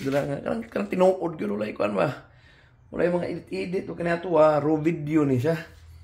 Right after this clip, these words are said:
Ang diretso ba? Impromptu ba? Bisaya style, good. Sa Bisaya style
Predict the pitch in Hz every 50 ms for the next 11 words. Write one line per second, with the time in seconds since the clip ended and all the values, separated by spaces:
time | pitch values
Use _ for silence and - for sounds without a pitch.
0 | - - - - - - 147 147 147 147 151 160 170 - - - - - 214 196
1 | 175 143 120 117 120 - - - - 147 143 147 170 190 196 196 190 - - -
2 | 208 196 175 151 123 - - - - - - - - - - - - - - -
3 | - - - - - - - - - - - 190 180 175 240 196 165 - - -
4 | - 147 - - - - - - - - - - - - - - - - - -
5 | - - - - - - - - - 139 135 135 139 165 160 - - - - 147
6 | 143 143 139